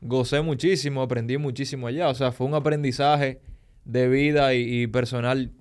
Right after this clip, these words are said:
muy grande. Pero realmente lo, lo que nosotros estábamos viviendo dentro de Verbo se laceró porque yo, imagínate, un joven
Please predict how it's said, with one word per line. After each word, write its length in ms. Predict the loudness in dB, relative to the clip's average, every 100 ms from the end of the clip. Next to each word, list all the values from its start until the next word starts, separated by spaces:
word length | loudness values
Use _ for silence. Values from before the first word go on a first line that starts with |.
| -10
muy 240 | -4 0
grande. 480 | 2 2 0 -4 -8 -12 _ _ _ _ 0
Pero 260 | 4 6
realmente 640 | 4 2 0 0 2 0 -4 _ -6
lo, 600 | 0 2 4 4 2 -2
lo 240 | -4 -2
que 80 | -2
nosotros 260 | -4 -2 -2
estábamos 380 | 0 0 0 0
viviendo 560 | 2 0 0 0 0
dentro 260 | -2 -2 0
de 80 | 2
Verbo 380 | 2 2 -2 -4
se 180 | -2
laceró 440 | -2 0 -2 -2 -2
porque 240 | -2 -2
yo, 340 | 0 0 0 -4 -10 -8
imagínate, 720 | -4 -2 -2 0 -2 -2 -4 -18 _ _
un 180 | -4 0
joven 500 | 2 4 4 0 -6